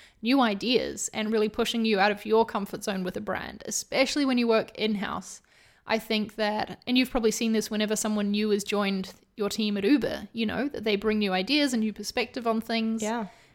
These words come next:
Speaker 1: And the same is true of freelancers. When you're a small company, you don't often get that, you know, injection of fresh design ideas when you're not hiring <laughs> designers all the time. And so,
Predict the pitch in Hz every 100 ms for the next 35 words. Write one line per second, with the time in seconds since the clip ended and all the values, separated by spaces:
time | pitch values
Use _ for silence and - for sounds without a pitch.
0 | - 226 220 220 - - 240 220 220 214
1 | - 220 208 - - 226 202 - - -
2 | 311 208 180 196 214 202 202 196 294 339
3 | - 190 196 196 208 - - - - 240
4 | 220 202 208 - 214 214 247 233 208 202
5 | - - _ 220 226 - 214 214 202 -
6 | - 190 190 - 202 196 - - - 208
7 | - - 233 214 220 202 202 202 202 240
8 | 226 214 - 208 220 233 233 262 285 262
9 | 214 196 202 240 214 208 - 226 220 226
10 | 196 196